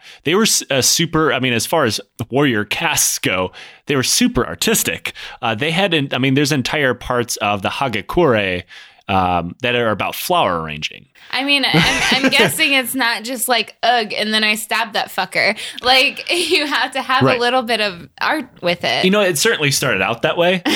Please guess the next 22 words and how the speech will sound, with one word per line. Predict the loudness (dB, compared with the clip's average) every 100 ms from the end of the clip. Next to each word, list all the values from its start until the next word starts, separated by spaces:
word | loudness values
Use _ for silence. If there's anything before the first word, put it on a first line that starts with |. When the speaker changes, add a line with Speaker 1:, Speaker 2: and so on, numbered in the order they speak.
| 0 2
Speaker 1:
Uh, | 4 4 2
Speaker 2:
<laughs> | 2
Speaker 1:
and | 2
then, | 2 2 0
like, | 0 0 0 0
when | 2 2
wars | 2 4 4 2 0 -2
wean-, | -2 2 2 2
w-, | 2 0
w-, | 0 0
and | 2 2
we'll | 2
talk | 0
about | -2 -4
that | -2
in |
a | 0
little | 0
bit, | 0 -2 -2
but | -2 0
when | 2 2 -2
wars | 0 2 4 4 2 -2